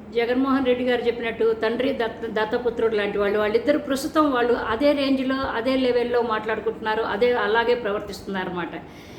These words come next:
ఇద్దరూ కలిసి పొలం అనుకుంటూ చట్టా పట్టాలు వేసుకుని కాశీ వెళ్ళారండి. కాశీ విశ్వేశ్వరుణ్ణి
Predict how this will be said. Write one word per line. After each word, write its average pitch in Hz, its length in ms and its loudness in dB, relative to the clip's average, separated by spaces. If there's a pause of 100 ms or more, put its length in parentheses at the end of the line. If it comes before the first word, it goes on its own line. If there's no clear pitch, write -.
(180)
ఇద్దరూ 320 360 4
కలిసి 233 520 0 (1120)
పొలం 285 340 4
అనుకుంటూ 254 580 2 (280)
చట్టా 277 200 -4
పట్టాలు 254 400 0
వేసుకుని 220 460 -4 (400)
కాశీ 254 300 2
వెళ్ళారండి. 226 680 2 (680)
కాశీ 254 420 2
విశ్వేశ్వరుణ్ణి 254 920 -2